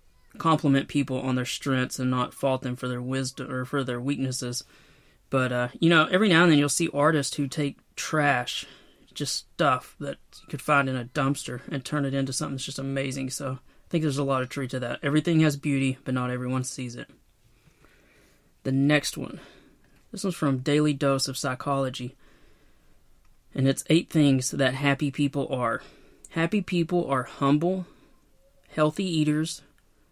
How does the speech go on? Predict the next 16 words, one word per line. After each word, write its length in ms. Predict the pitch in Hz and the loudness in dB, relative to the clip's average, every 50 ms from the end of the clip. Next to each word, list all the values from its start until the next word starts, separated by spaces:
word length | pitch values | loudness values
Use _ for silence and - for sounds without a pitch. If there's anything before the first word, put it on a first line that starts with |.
| _ _ - | _ _ 0
optimistic, 880 | - 143 143 - - 180 160 147 151 151 - - - 175 165 - - - - _ _ _ _ _ _ _ _ _ _ | 0 2 2 2 2 4 4 6 4 2 0 -2 -4 -4 -4 -6 -8 -18 -20 _ _ _ _ _ _ _ _ _ _
risk 540 | - 135 135 147 156 165 160 - - - - - - - | -10 -6 -2 0 0 0 -2 -4 -8 -12 -16 -18 -16 -12
takers, 640 | - - 160 147 143 - 165 165 170 175 - - - _ _ _ _ _ _ _ _ _ _ _ - | -8 -4 -4 -4 -2 -2 -4 -4 -4 -6 -8 -12 -16 _ _ _ _ _ _ _ _ _ _ _ -10
generous, 760 | 135 151 151 151 151 143 127 117 117 110 - - - - - _ _ _ _ _ _ _ _ _ _ _ _ _ _ - | -4 0 4 4 4 4 4 0 -4 -8 -10 -10 -12 -12 -14 _ _ _ _ _ _ _ _ _ _ _ _ _ _ -6
not 280 | - 135 139 156 170 - | 0 2 4 4 4 4
arrogant, 640 | - 160 160 151 139 123 127 113 - - - - - - - _ _ _ _ _ _ _ _ _ _ _ _ _ _ _ - | 4 4 4 4 2 0 -2 -6 -8 -10 -14 -20 -20 -20 -20 _ _ _ _ _ _ _ _ _ _ _ _ _ _ _ -6
collaborative, 840 | - 170 151 139 143 143 143 143 143 147 139 127 - 131 117 120 123 - - - _ _ _ _ _ _ _ _ _ _ _ _ _ _ _ _ _ _ - | -2 0 0 2 4 4 4 4 2 0 -4 -4 -4 -6 -8 -8 -10 -12 -18 -20 _ _ _ _ _ _ _ _ _ _ _ _ _ _ _ _ _ _ -4
honest. 640 | 143 139 131 123 117 117 - - - - - - _ _ _ _ _ _ _ _ _ _ _ _ _ _ _ _ _ - | 0 0 0 0 -2 -4 -6 -8 -10 -10 -12 -20 _ _ _ _ _ _ _ _ _ _ _ _ _ _ _ _ _ -2
Again, 260 | 143 139 143 143 143 | 2 4 6 6 6
those 200 | 139 135 131 - | 6 4 2 0
eight 240 | - 143 147 139 - | 0 0 0 0 0
things 260 | - 139 139 135 - - | 0 2 2 2 0 -2
that 160 | 139 127 - | -4 -4 -4
happy 340 | - 185 185 180 - 180 170 | -2 -4 -2 -2 -2 -4 -2
people 320 | - 175 165 160 151 147 | -2 -2 0 0 0 2
are, 320 | 147 143 143 139 139 135 | 4 4 4 4 2 2